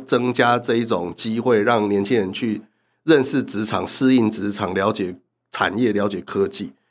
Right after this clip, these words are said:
而且我觉得对于我个人的观念哦，在这边利用你宝贵的节目，我要讲，台湾人不要对某些行业有迷失跟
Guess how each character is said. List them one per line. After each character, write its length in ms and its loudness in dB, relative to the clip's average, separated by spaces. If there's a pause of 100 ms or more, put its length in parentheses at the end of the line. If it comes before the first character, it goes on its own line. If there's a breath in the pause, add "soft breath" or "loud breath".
(220)
而 100 0
且 80 8
我 100 8
觉 220 6
得 80 10
对 320 6
于 220 0
我 180 2
个 220 2
人 120 -2
的 60 -2
观 300 2
念 120 4
哦， 160 0
在 200 4
这 100 0
边 260 0 (160)
利 100 2
用 200 6
你 60 -2
宝 200 0
贵 140 0
的 80 4
节 220 -2
目， 180 2
我 80 0
要 100 4 (120)
讲， 180 -6 (220)
台 160 2
湾 120 6
人 200 0
不 160 0
要 420 4 (180)
对 280 8
某 280 4
些 200 4
行 340 -2
业 220 -2
有 180 -4
迷 340 0
失 240 -4
跟 240 -2